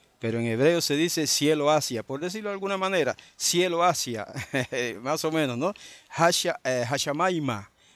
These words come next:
La partícula ma es lo que significa hacia, indica dirección. ¿Ok? Bueno, pues sucede que en el relato de, eh, de Segunda de Reyes dos once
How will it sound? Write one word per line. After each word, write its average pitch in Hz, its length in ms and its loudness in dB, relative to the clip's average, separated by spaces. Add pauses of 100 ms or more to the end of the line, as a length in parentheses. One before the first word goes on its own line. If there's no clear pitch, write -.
(140)
La 117 120 -4
partícula 170 600 -2
ma 151 600 2
es 139 140 -2
lo 156 100 -6
que 151 100 -10
significa 135 600 -4
hacia, 117 540 0 (180)
indica 120 420 -2
dirección. 113 760 -4 (800)
¿Ok? 104 180 -12 (960)
Bueno, 117 600 2 (240)
pues 165 200 0
sucede 202 640 0 (1000)
que 135 280 4
en 139 180 -2
el 135 120 2
relato 143 440 0
de, 190 280 -4
eh, 135 760 0
de 117 120 -4
Segunda 151 320 -4
de 170 100 2
Reyes 175 300 0
dos 170 160 -4
once 165 440 -2